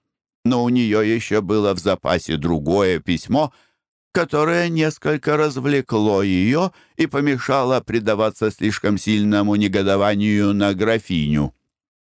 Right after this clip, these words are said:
Письмо леди Гленкоры было следующего содержания. «Милая кузина, я только что возвратилась из Шотландии,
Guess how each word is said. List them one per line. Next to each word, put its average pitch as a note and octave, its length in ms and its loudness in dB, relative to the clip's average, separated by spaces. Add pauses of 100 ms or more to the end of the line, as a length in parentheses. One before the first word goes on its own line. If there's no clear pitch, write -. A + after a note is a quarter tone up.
(600)
Письмо G2 480 0
леди D#2+ 460 0
Гленкоры D#2 880 -2 (540)
было B2+ 360 2
следующего D#2+ 800 0
содержания. C#2+ 880 -2 (1200)
«Милая F#3 640 2
кузина, D#3+ 720 0 (1400)
я G3 220 2
только F#3+ 580 0
что - 260 -2
возвратилась D3+ 920 -2
из D3+ 120 0
Шотландии, D3+ 1160 0